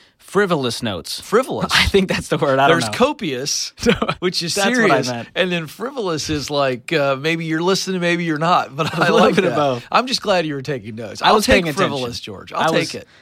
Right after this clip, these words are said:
Speaker 1: I was paying attention.
Speaker 2: Okay, good.
Speaker 1: And, uh, so I, I've got some notes here that I
Speaker 2: Yeah.
Speaker 1: think are gonna really help the listeners as they interview
Speaker 2: Okay.
Speaker 1: new candidates.
Speaker 2: All right.
Speaker 1: As you know, Ken, you're taking calls on the show all the
Speaker 2: Yeah.
Speaker 1: time. This great resignation is upon
Speaker 2: Sure.
Speaker 1: us, as they've dubbed it in the media.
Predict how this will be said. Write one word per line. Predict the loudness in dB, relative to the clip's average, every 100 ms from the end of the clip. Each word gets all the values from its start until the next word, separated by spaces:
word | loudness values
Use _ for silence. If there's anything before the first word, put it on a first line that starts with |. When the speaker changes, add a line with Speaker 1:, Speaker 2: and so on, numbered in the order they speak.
| _
Speaker 1:
I | -6
was | -4
paying | -4 -4
attention. | -4 -4 -6 -6
Speaker 2:
Okay, | -6 -4
good. | -2
Speaker 1:
And, | 0
uh, | 0 0
so | 2
I, | 0 0
I've | -2 0
got | 0 0
some | -2
notes | -2 -2
here | -2 0 2
that | 2 2
I |
Speaker 2:
Yeah. | 2
Speaker 1:
think | -4
are | -4
gonna | -4
really | -2 0 0
help | 0 0
the |
listeners | -2 -2 -2 -4 -4 -2
as | -2 -2
they | -2 0 0
interview | -2 -2 -2 -2 -2 -6 -12
Speaker 2:
Okay. | -4 -2
Speaker 1:
new | 0
candidates. | 0 -2 -4 -4
Speaker 2:
All | 0
right. | 4
Speaker 1:
As | 4 2
you | 0
know, | 2 0
Ken, | -2 -2
you're | -2 -2
taking | -2 -2 0
calls | 0 0
on | 0
the | -2
show | 0 2
all | 0
the | 0
Speaker 2:
Yeah. | 0
Speaker 1:
time. | 0 0 -4 -12 -18 -8
This | -8
great | -6 -2 0 0
resignation | 0 0 0 0 0 2 0 0
is | -2
upon | -2 -2 0
Speaker 2:
Sure. | 0
Speaker 1:
us, | 2
as | 2 2
they've | 0 0
dubbed | -2 0
it | -2 -2
in | -2
the | 0
media. | 0 0 0 -2